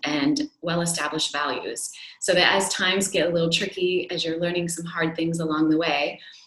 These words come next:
you won't get so dizzied or lost along the route because you know exactly where you're going. You know you're on your own hero's journey. And if you frame it that way, each of these conquests or battles or setbacks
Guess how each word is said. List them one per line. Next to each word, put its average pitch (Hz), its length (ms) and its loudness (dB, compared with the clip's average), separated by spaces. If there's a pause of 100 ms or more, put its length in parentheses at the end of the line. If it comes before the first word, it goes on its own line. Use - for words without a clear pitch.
(220)
you 214 160 -4
won't 254 200 2
get 269 160 2
so 185 280 2
dizzied 165 680 2
or 151 640 0 (100)
lost - 340 -4
along 156 300 0
the 143 80 -2
route 202 320 4 (240)
because 190 240 2
you 180 80 0
know 175 100 2
exactly 170 480 0
where 170 120 2
you're 151 180 2
going. 135 580 -4
You 165 140 -4
know 165 320 2
you're 165 280 0
on 165 180 0
your 160 120 0
own 156 140 2
hero's 156 600 -2
journey. 220 600 4 (380)
And 196 100 2
if 190 120 0
you 208 100 0
frame 220 260 0
it 202 140 -2
that 175 180 0
way, 160 140 2
each 190 300 0
of 170 140 -6
these 156 580 2 (580)
conquests 220 720 0
or - 140 -4
battles 190 720 4
or 160 540 4 (240)
setbacks 165 880 4